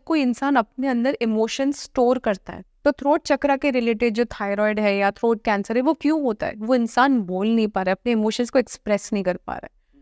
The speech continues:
और जब वो इतना जमा हो जाता है तो वो सेल्स को वहाँ डेड करने लग जाता है and वो मेटास्टाइज यानी वो फैल, फैल के वो कैंसर्स फैलने लग जाता है।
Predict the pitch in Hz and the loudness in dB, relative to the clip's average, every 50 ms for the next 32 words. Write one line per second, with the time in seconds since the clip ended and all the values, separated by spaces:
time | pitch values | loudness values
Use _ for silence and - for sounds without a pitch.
0 | - _ _ _ - 247 214 240 262 269 269 - 330 370 277 - _ - 220 226 | -20 _ _ _ -2 0 2 2 2 2 2 0 0 0 0 -2 _ -2 0 0
1 | 240 285 330 311 233 262 254 233 240 247 254 247 240 226 220 214 214 196 - 214 | 2 2 2 2 4 2 2 2 2 2 2 2 0 0 0 0 -2 -2 0 -2
2 | 247 262 - 277 247 262 277 - - - 233 220 214 220 - - - 247 254 262 | -2 0 -2 -2 -2 -2 -4 -4 -4 0 0 2 2 0 -2 -2 -2 0 0 0
3 | 277 233 190 190 196 202 208 220 - 214 202 196 202 190 180 175 156 - 170 185 | 0 0 0 0 0 0 0 -2 -2 -4 -4 -4 -4 -4 -4 -6 -8 -10 -12 -12
4 | - - - 202 - _ _ _ 202 214 226 220 233 226 226 208 202 - 226 214 | -12 -14 -16 -18 -20 _ _ _ 0 0 2 2 2 2 2 2 2 0 -4 -6
5 | - - 226 220 220 202 214 208 208 208 202 196 208 208 - - 220 208 196 196 | -2 -2 0 0 0 0 -2 -2 0 0 0 0 -2 -4 -2 0 0 2 2 0
6 | 196 - - 214 202 202 196 - 226 226 233 226 - 202 190 196 190 - 233 247 | -2 -2 -4 -2 -2 -2 -2 -2 -2 -2 -2 -2 -2 -2 -2 -2 -4 -4 -4 -4
7 | - - - _ _ - 208 185 175 165 165 180 - - - 190 - - - - | -4 -6 -16 _ _ 2 2 2 2 -2 -4 -4 -6 -8 -10 -10 -12 -12 -12 -16
8 | 214 | -18